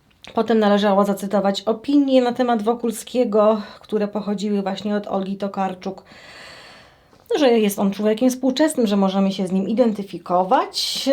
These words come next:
W zadaniu piątym cecha narracji, która fascynuje Olgę Tokarczuk, to jej fragmentaryczność, ponieważ chodziło Oldze Tokarczuk o to, że my też w taki sekwencyjny, selekcyjny sposób postrzegamy rzeczywistość. I taki sposób narracji oddaje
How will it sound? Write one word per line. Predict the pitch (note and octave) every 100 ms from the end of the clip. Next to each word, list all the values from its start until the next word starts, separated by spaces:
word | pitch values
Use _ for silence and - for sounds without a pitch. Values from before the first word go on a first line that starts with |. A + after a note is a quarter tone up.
| C4+ C4
W | A#3+
zadaniu | C4 C4+ A#3+
piątym | A#3 B3+ A#3 A3+ G3+
cecha | B3+ A#3+
narracji, | G#3 G3 G3 A3 A3+ - F#3
która | - G3+
fascynuje | F#3+ F#3+ F#3 - F#3+ A3 G3 -
Olgę | F#3+ F#3+ F3+
Tokarczuk, | F3+ F3 G#3 G#3+ -
to | -
jej | E3+ D#3
fragmentaryczność, | - A#3+ A#3 B3 A#3+ A3 G#3+ G#3+ G#3 G3 -
ponieważ | G3 F#3+ F#3+ F#3+
chodziło | G#3 G3+ B3 A#3+
Oldze | G#3 G#3+ A3
Tokarczuk | G#3+ G3+ G#3 G3+ G3+
o | G3
to, | G3
że | F#3+ G#3
my | A3
też | A#3+ B3 - - - -
w | -
taki | A#3 G#3+ A3 G#3 G3+
sekwencyjny, | A3+ G#3+ A3 G#3 A#3+ C#4+ B3+
selekcyjny | B3 A#3+ G#3+ - C4+ C4 A3+
sposób | A3 G3+ G3 G#3
postrzegamy | G#3+ - - G#3+ A3+ A3
rzeczywistość. | G3+ G#3 G#3 F3+ E3+ - - - - - - - -
I | G#3+
taki | C4+ C#4+ B3
sposób | - A3+ - G#3
narracji | F3+ G3 A#3+ - -
oddaje | A3 F#3+ F3+ A3+ C4+ C4+ F3 E3